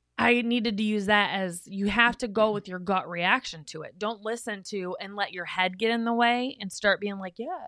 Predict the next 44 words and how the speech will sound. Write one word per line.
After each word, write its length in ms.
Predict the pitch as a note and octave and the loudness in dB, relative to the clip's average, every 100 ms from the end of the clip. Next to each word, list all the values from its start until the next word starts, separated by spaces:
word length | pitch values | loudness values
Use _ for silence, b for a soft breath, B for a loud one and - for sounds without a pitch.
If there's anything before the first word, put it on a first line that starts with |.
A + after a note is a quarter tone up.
| - | -12
yeah, 140 | A3 C#4 | -10 -8
I, 260 | G#3+ F#3+ G3 G3 _ | -6 -6 -8 -12 _
I 140 | G3 G#3+ | -10 -8
should, 420 | - C4 C4+ F3+ | -8 -6 -4 -2
I 120 | F3 | -4
should." 280 | F3+ A3+ F#3 B B - | -4 -4 -4 B B -4
And 120 | A#3+ | 0
he 120 | C4 | 0
has 140 | C#4+ A#3 | 0 0
never 240 | A3+ G3 | 0 0
done 220 | F#3 A#3+ | -2 -2
that. 240 | B2 F#2+ - _ _ _ _ _ _ _ - - | -4 -10 -14 _ _ _ _ _ _ _ -20 -12
So 280 | - G#3+ G3 | 2 4 4
I 180 | G3 | 2
had 200 | G#3 A3 | 0 0
to 60 | F#3+ | -2
use 140 | F3+ D#3+ | -4 -2
that 180 | C#3+ | -2
as 100 | C#3+ | -4
an 100 | D3+ | -8
example. 480 | C#3+ D3 C3 - - | -12 -12 -12 -12 -16
You 120 | E3 G3+ | -6 0
need 140 | A3 | 2
to 60 | A#3+ | 2
follow 340 | G#3+ G#3 F#3 | 4 4 4
your 180 | F3 D#3 | -2 -2
gut 360 | E3 G#3+ C3+ - | 4 6 4 -4
and 340 | F3+ D#3 D3+ b b b | -10 -8 -10 b b b
really 300 | - G#3+ A3 | 0 2 2
be 180 | F#3+ G3+ | -2 -4
in 160 | F3+ E3+ | -6 -8
tune 380 | - F#3 F3 E3 | -6 -6 -4 -6
with 200 | D#3 F3 | -8 -6
what 280 | D#3+ D3 - _ _ | -6 -6 -12 _ _
you 220 | F#3 G#3 | 0 2
know 580 | G3 F3+ F3 F3 E3+ - _ _ - | 4 6 6 6 4 -2 _ _ -6
the 100 | D#3+ | -4
Holy 280 | E3+ D#3+ | -4 -4
Spirit 480 | D3+ - D#3 C#3+ C3 - | -6 -8 -4 -2 -4 -8
is 480 | C#3 C3 - - - | -10 -10 -14 -18 -12
calling 300 | - C#3+ C#3+ | -6 -6 -6
you 100 | - | -12
to 100 | E2+ | -14
do. 140 | - | -14